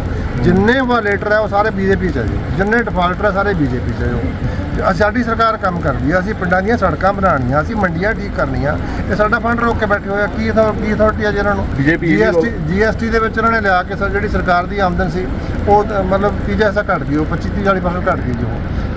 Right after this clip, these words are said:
Speaker 1: ਇਹਨਾਂ ਨੇ ਤਾਂ ਉਹਨਾਂ ਨੂੰ ਜਿਹੜੇ, ਜਿਹੜੀਆਂ ਸਟੇਟ ਗੌਰਮੈਂਟ ਸੀ, ਉਹਨਾਂ ਨੂੰ ਪੈਰਾਲਾਈਜ਼ ਕਰਤਾ ਜੀ ਇਹਨਾਂ ਨੇ।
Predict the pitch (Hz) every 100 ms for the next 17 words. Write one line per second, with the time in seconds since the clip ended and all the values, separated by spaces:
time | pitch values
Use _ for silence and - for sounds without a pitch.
0 | - 214 240 247 240 240 240 233 208 202
1 | 220 - - 190 220 226 175 170 175 175
2 | 185 175 214 226 220 214 202 151 110 -
3 | 107 104 -